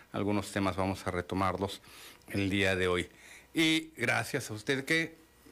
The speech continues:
al igual que quien se encuentra en casita, ya está en trayecto a su centro de trabajo. Una mañana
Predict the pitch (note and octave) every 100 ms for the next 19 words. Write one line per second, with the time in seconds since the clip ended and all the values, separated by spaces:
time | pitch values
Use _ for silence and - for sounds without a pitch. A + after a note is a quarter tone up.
0 | - - E2+ F2+ D3 D3+ A2+ - D#2+ -
1 | D#2+ F#2+ F2+ A2 D#3 D#3+ F#3 F3+ F#3 E3+
2 | - - - - G#2+ G2+ - A2 G#2 G2+
3 | A2+ C3+ - F#2+ - G2+ G#2 G#2+ B2+ D3
4 | D3 D#3 - - - - - D3+ C#3+ D3
5 | D#3 C#3+